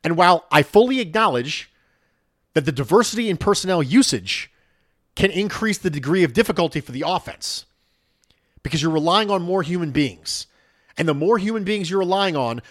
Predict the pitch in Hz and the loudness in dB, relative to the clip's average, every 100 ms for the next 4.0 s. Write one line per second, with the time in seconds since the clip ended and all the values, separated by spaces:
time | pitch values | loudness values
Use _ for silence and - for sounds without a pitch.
0 | - 139 185 170 196 - 220 202 180 165 | -10 -4 -2 -2 -4 -6 -8 -4 0 0
1 | - 135 170 143 147 139 87 - _ _ | -2 -6 -6 -6 -2 -2 -2 -12 _ _
2 | _ _ - 190 190 175 190 254 214 190 | _ _ 2 2 2 -2 -2 -2 -2 0
3 | 190 185 185 190 190 185 175 233 165 143 | 0 0 -2 -4 -6 -6 -2 -2 -2 -8